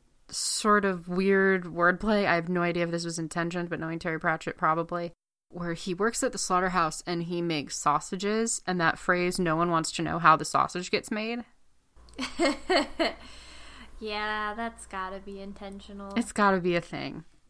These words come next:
Speaker 1: Um, but o-, over the course of the book, it's, it, Dorfel confesses to these murders,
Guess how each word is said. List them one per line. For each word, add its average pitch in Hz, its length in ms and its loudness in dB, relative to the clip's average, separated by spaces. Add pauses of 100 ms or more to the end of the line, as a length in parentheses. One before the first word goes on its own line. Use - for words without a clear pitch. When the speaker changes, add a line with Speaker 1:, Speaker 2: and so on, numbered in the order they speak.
(160)
Speaker 1:
Um, 175 320 4
but - 80 -2
o-, 220 160 6
over 254 260 6
the 226 80 2
course - 380 4
of 180 80 -6
the 175 60 -4
book, 156 420 2
it's, - 400 -2
it, - 400 -2 (120)
Dorfel 185 560 6
confesses 160 760 -2
to - 100 -10
these 147 220 -8
murders, 196 580 -4